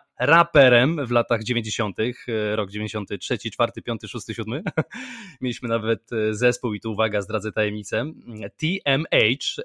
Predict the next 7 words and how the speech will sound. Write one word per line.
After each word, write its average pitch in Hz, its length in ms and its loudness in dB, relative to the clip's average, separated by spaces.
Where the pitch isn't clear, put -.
i 262 180 0
byliśmy 214 420 2
grani 165 460 4
w 156 60 -6
ogólnopolskich, 160 840 0
e, 117 840 0
stacjach 117 600 -2